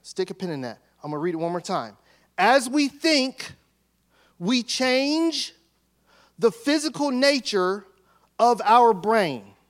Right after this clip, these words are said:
As we consciously direct our thinking, we wire, we can, we can wire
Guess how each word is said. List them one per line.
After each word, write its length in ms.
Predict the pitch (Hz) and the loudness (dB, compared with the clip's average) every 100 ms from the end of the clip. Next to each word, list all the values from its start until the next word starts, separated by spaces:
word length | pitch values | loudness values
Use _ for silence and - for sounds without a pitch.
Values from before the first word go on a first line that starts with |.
| _ _ _ _ _ _ _ _ _ - | _ _ _ _ _ _ _ _ _ -2
As 260 | 233 208 | 0 0
we 160 | 240 220 | -2 -4
consciously 840 | - 233 269 302 320 285 311 285 | -4 0 2 0 -4 -6 -4 -4
direct 640 | 247 262 247 254 226 - - | -2 -2 2 2 0 -4 -2
our 280 | 202 214 208 | 2 2 0
thinking, 840 | 208 294 294 247 190 165 156 180 - _ _ _ _ _ _ _ - | -2 -2 -2 -2 -6 -4 -6 -8 -16 _ _ _ _ _ _ _ -18
we 560 | 160 180 302 320 320 - | -6 2 4 6 4 0
wire, 840 | 180 175 254 294 302 202 170 202 220 | -6 2 4 6 6 4 2 0 -2
we 260 | 175 277 | 0 0
can, 380 | 269 - 233 208 | 2 2 2 -2
we 240 | 156 247 285 | -6 -4 -2
can 320 | - 226 180 | -2 -2 2
wire 720 | 220 262 285 262 190 185 | 4 6 4 4 4 2